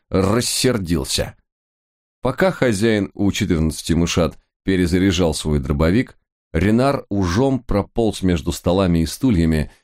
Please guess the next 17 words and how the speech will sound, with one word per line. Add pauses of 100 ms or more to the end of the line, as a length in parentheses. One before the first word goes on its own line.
с
места
запрыгнул
на
стойку, (420)
отбил
в
сторону
двустволку
и
прижал
бармена (160)
к
стене
клинком
своей
трости.